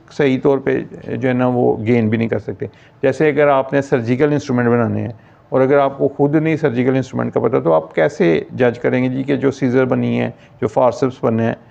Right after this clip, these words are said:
तो वो सही है या नहीं सही? या अगर आप jacket बना रहे हैं या सॉकर ball बना रहे हैं,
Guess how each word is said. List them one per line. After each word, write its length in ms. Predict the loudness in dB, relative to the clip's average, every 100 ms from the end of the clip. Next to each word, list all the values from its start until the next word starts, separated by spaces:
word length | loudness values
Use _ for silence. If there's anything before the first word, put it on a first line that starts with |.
| -20 -20 -8
तो 100 | 0
वो 260 | 0 2 0
सही 420 | 0 0 0 2
है 260 | 2 2 2
या 140 | 0
नहीं 200 | -2 -4
सही? 260 | -4 -8 -10 -16 -8 -2
या 260 | 2 2
अगर 360 | 2 2 2 2
आप 200 | 0 0
jacket 280 | -2 0 0
बना 280 | 2 2
रहे 180 | 0 0
हैं 100 | -2
या 180 | -2 -2
सॉकर 540 | -4 -10 -4 -2 -2
ball 200 | 0 0
बना 240 | 0 0 0
रहे 180 | -2
हैं, 100 | -4